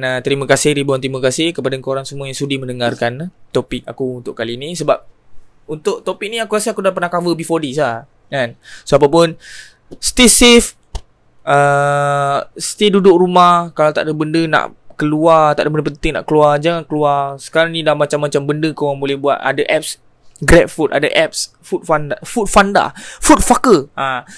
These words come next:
Food Panda. Dah ada, kau nak hantar barang, boleh pakai Lalamove, okey? Jangan, yelah, kita kena fikir.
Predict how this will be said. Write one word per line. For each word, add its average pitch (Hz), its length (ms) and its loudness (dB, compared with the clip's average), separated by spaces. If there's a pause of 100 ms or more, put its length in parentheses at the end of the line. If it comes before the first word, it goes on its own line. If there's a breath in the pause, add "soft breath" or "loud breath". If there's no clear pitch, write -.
(120 loud breath)
Food - 240 4
Panda. 202 560 2 (240)
Dah 185 160 4
ada, 180 160 0 (160)
kau 190 80 0
nak 196 160 2
hantar 202 180 2
barang, 202 340 6 (440)
boleh 185 240 2
pakai 190 240 4
Lalamove, 170 560 4 (240)
okey? 185 400 -2 (320)
Jangan, 175 480 0 (1400)
yelah, 160 320 0
kita 175 240 -4
kena 180 160 0
fikir. 139 480 -8